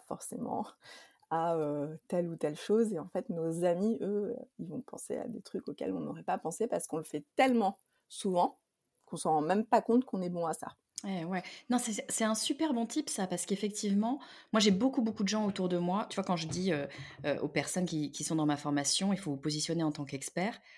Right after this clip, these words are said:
Speaker 2: ou qu'experte », en général, les gens me disent, « Non, mais attends, moi, Estelle, je suis pas expert, je suis pas experte. » Je leur dis, « Mais en fait, c'est, c'est quoi être expert ? C'est quoi être experte ? Finalement, c'est pas non, enfin,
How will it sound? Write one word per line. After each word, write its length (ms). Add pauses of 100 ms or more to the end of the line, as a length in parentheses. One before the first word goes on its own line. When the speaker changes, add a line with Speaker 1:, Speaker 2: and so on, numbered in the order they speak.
(140)
Speaker 2:
ou 60
qu'experte », 600 (240)
en 80
général, 580 (280)
les 80
gens 140
me 40
disent, « 120
Non, 100
mais 80
attends, 160
moi, 100
Estelle, 220
je 60
suis 100
pas 80
expert, 440
je 60
suis 80
pas 80
experte. » 340
Je 160
leur 60
dis, « 140
Mais 140 (340)
en 40
fait, 140
c'est, 140 (320)
c'est 200
quoi 300
être 180
expert ? 380
C'est 140
quoi 160
être 160
experte ? 580
Finalement, 380
c'est 120
pas 140
non, 180
enfin, 220